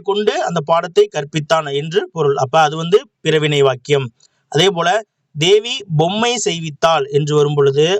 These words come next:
அவள் வந்து அந்த பொம்மையை செய்யல, மற்றவரை கொண்டு அவள் அந்த செயலை, அந்த பொம்மையை வந்து செய்வித்தாள் என்று குறிக்கப்பாங்க.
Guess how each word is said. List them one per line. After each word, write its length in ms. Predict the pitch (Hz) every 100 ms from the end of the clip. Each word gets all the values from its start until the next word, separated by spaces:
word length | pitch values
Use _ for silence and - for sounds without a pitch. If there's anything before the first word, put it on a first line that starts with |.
| -
அவள் 240 | 139 196 214
வந்து 180 | 214 226
அந்த 140 | 196 156
பொம்மையை 300 | 160 170 160
செய்யல, 220 | 143 135 143 160 _ _ -
மற்றவரை 420 | 151 151 226 220 208
கொண்டு 180 | 196 190 226
அவள் 240 | 185 202 254
அந்த 180 | 160 185 311 - _ _ -
செயலை, 340 | - 175 180 143 131 143
அந்த 160 | 165 190
பொம்மையை 280 | 165 180 196
வந்து 160 | 180 190 214
செய்வித்தாள் 500 | 165 156 139 147 143 143
என்று 240 | 151 175 370 - _ _ _
குறிக்கப்பாங்க. 440 | 160 151 139 139